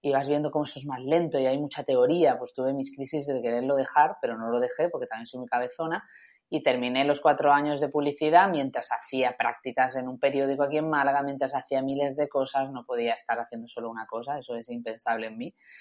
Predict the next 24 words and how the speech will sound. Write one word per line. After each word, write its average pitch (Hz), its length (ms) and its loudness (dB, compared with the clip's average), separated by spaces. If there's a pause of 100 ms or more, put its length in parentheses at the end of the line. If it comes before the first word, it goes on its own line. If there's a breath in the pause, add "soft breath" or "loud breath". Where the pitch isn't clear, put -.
(260 loud breath)
Y, 143 840 4
y 165 80 0
cuando 185 240 10
terminé, 190 640 4
pues 160 200 2
sí 147 80 -6
que 160 60 0
me 165 120 2
di 165 100 2
cuenta 190 380 2
que 175 80 2
durante 131 320 0
la 127 100 2
carrera 135 360 2
lo 170 40 -2
que 156 60 -6
más 127 140 -4
me 139 100 -4
gustaba, 143 280 0
a - 20 -4
mí 139 80 -4
me 160 100 2
gustaba 175 340 2
crear, 123 420 0